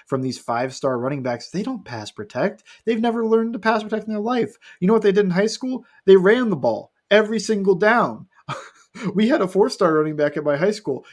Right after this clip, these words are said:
You know what he did? He didn't pass protect. He learned how to pass protect in college, but, uh, when he was in high school, he didn't pass protect. That man was getting the ball thirty-five times, forty times a game,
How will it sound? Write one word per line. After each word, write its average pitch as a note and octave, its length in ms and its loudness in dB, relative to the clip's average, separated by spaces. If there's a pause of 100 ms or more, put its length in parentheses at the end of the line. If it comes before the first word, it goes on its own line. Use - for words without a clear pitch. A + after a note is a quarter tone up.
You F3 80 0
know G#3 100 2
what G3+ 160 2
he G#3 120 -4
did? B3 200 -8
He C4 80 -6
didn't D#4+ 200 -4
pass D#3+ 200 -4
protect. - 320 -10
He E3 140 -4
learned D3 180 -2
how C#3 80 -4
to A2 60 -12
pass A2+ 240 -12
protect A2+ 360 -10
in A#2+ 120 -20
college, A#2+ 400 -6
but, B2 160 -8 (260)
uh, C3 200 -4
when D3 160 -2
he F#3+ 40 0
was G#3 100 -4
in F#3+ 80 -4
high G3+ 120 0
school, G#3+ 160 -10
he B3+ 160 -14
didn't C#4 140 -20
pass D3 200 -16
protect. - 480 -12 (300)
That A3+ 160 -4
man A3 180 -2
was F#3 140 -2
getting G3 220 -2
the G3 60 -4
ball F3 220 0
thirty-five G#3+ 640 -4
times, G#3 340 -4
forty G#3 360 -2
times A3 260 -6
a A3 60 -12
game, C#3+ 400 -6